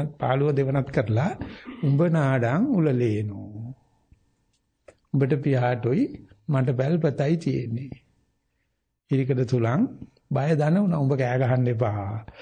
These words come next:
උඹටත් එක්ක මම පැල් කවියක් කියන්නම්. ඒකත් ඊට වැඩිය උලලේනගේ අඬ. උලලේනගේ පොඩ කරබන හිටපන්. මම උඹටත් එක්ක ඇති වෙන්න පැල් කවියක් කියන්නම්.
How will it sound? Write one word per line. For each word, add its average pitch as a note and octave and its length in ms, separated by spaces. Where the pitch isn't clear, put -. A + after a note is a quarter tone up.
උඹටත් D3 380
එක්ක D3+ 260
මම F#3+ 220
පැල් F3+ 180
කවියක් C3+ 360
කියන්නම්. A#2+ 500
ඒකත් C3+ 480
ඊට G3+ 300
වැඩිය E3+ 340
උලලේනගේ C#3+ 600
අඬ. G#2 260
උලලේනගේ C#3+ 520
පොඩ C3+ 200
කරබන B2 360
හිටපන්. B2 480
මම - 140
උඹටත් C3 400
එක්ක C#3+ 160
ඇති B2 180
වෙන්න A#2+ 160
පැල් D#3 180
කවියක් A#2+ 320
කියන්නම්. A2+ 420